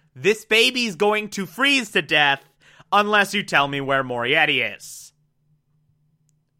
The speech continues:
So as Finch and Carter are frantically going to get Reese and the baby, frantically trying to track them down,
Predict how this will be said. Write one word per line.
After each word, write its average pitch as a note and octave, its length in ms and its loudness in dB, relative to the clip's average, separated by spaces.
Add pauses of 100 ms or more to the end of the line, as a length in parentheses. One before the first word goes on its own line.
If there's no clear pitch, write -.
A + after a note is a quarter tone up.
(3000)
So G3+ 260 2
as A3 420 4
Finch G#3+ 280 0
and E3+ 120 -2
Carter F3+ 460 4
are D3+ 160 2
frantically D#3+ 1400 0 (2250)
going F3 420 4
to E3 120 -2
get - 720 -2 (1500)
Reese E3 320 -6
and D3 120 -10
the B2+ 40 -10
baby, C3 500 0
frantically E3+ 640 -2
trying D#3+ 340 2
to C#3+ 120 0
track D3+ 280 0
them C3+ 180 -2
down, B2+ 560 2